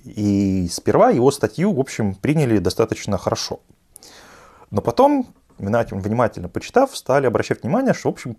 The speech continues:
как бы она ни хера не состоятельна. Что те выводы и, э, ту логику, которую предъявляет Золя,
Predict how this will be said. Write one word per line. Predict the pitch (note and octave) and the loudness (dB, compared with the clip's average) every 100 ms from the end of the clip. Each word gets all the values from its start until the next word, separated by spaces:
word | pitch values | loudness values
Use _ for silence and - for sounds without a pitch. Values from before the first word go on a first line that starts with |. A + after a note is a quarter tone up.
| _ | _
как | - A2 A#2+ | -6 -4 -2
бы | F#2 | -2
она | F#2 | -2
ни | A#2 G#2 F#2+ | -4 -4 -6
хера | - - | -6 -6
не | F2+ | -8
состоятельна. | - - A2+ A#2+ - - - _ _ _ _ - - - _ | -8 -10 -2 0 -2 -10 -20 _ _ _ _ -20 -20 -20 _
Что | - - F#2+ F2+ F2 | -18 -2 2 2 0
те | - C#3 | 0 2
выводы | G#2+ C3 C#3 C3+ | 4 2 0 -4
и, | G#2+ G#2 G2 F#2+ F#2 F2 E2 | -2 0 0 0 -2 -4 -6
э, | F2 E2+ | -8 -4
ту | A#2 | 0
логику, | A2 G#2 F2+ - | 2 2 0 -6
которую | F2+ G2+ F2+ E2+ | -6 -2 -2 -4
предъявляет | - E2 F#2 F#2 D2+ D#2+ | -6 -4 -2 -2 -2 -6
Золя, | F2 G#2 F#3+ B3 | -6 0 0 -2